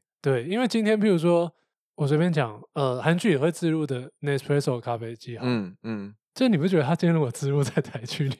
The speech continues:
Speaker 1: 面，<laughs> 会变得很奇怪？
Speaker 2: 他绝对不会花这个钱的。
Speaker 1: <laughs> 就变，所以我觉得可能还是要看品牌了。
Speaker 2: 对啊。
Speaker 1: 可能家用品很适合，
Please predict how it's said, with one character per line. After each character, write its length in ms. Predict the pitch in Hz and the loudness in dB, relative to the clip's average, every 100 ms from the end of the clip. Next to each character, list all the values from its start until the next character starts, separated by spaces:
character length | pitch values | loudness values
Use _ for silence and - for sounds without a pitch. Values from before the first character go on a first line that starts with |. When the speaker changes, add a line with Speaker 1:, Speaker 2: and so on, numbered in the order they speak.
| 123 | -8
Speaker 1:
面， 260 | - 147 - - | -4 -4 -4 -8
<laughs> 160 | - | -6
会 140 | - 226 | 2 4
变 220 | 233 226 | 4 4
得 80 | 196 | 4
很 160 | 180 156 | 2 0
奇 300 | - 147 151 | -2 -4 -2
怪？ 280 | - 175 160 | 0 2 4
Speaker 2:
他 80 | 143 | 4
绝 140 | 123 | 6
对 100 | 131 | 4
不 80 | 127 | 6
会 80 | 113 | 6
花 180 | 113 107 | 6 6
这 100 | 104 | 4
个 80 | 107 | 4
钱 140 | 196 | 2
的。 340 | 208 202 208 - 196 - | 2 2 2 0 -2 0
Speaker 1:
<laughs> 440 | - - - - | -2 -2 -4 0
就 100 | 247 | 0
变， 160 | 247 226 | 2 2
所 180 | - 240 | 4 4
以 20 | |
我 140 | 208 | 4
觉 140 | 147 151 | 2 -6
得 80 | |
可 120 | 139 143 | -6 -6
能 140 | 139 | -2
还 120 | 139 | 0
是 100 | 143 | 2
要 80 | 165 | 2
看 180 | 165 160 | 4 2
品 200 | 135 107 | 0 -10
牌 140 | 101 101 - | -14 -16 -12
了。 80 | - | 0
Speaker 2:
对 100 | 87 | 2
啊。 220 | 69 78 _ | 2 -4 _
Speaker 1:
可 60 | 143 | -2
能 140 | 147 | 0
家 180 | 180 175 | 4 4
用 180 | 180 160 | 2 -2
品 280 | 139 107 104 | -4 -8 -10
很 200 | 131 113 | -10 -8
适 240 | 131 147 | -8 -8
合， 320 | 113 104 101 | -8 -12 -14